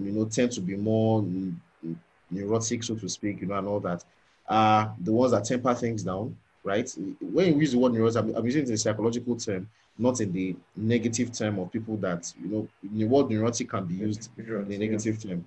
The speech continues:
Speaker 1: What I mean, it is a psychological term of neuroticism, as in people who are less, um, less, who are, who are more amenable to stress, people who are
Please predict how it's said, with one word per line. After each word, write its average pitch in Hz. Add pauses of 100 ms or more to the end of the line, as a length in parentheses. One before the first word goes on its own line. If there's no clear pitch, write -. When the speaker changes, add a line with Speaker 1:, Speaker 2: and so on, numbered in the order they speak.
(480)
Speaker 1:
What 135
I 117
mean, 123
it 113
is 101
a 98
psychological 110
term 90
of 92
neuroticism, 110
as 95
in 95 (340)
people 123
who 123
are 98
less, 110
um, 95 (200)
less, 120 (800)
who 135
are, 104 (280)
who 135
are 120
more 113
amenable 117
to 107
stress, - (320)
people 131
who 127
are 98